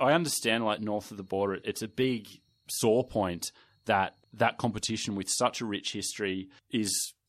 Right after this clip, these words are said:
almost forgotten now, and the historical record is the New South Wales competition.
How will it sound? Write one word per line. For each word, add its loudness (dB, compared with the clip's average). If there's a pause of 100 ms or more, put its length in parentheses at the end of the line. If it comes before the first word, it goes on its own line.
almost 2
forgotten -4
now, -2
and -4
the -4
historical 0
record -2 (360)
is -2
the -6
New -2
South -4
Wales -2
competition. -6